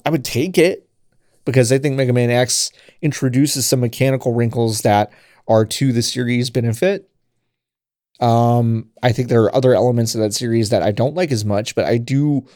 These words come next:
I would definitely welcome it. I mean, they, they did the remake in, not remake, but they basically did the, the continuation treatment of the original nes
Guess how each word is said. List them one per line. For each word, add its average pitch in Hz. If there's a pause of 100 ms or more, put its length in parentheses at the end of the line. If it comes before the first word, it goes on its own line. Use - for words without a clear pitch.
(260)
I 127
would 131
definitely 135
welcome 131
it. 139
I 139
mean, 123
they, 120
they 123
did 117
the 131
remake 120
in, 120 (720)
not 120
remake, 104
but 117
they 120
basically 117
did 110
the, 113
the 113
continuation 127
treatment 135
of 123
the 123
original 117
nes 120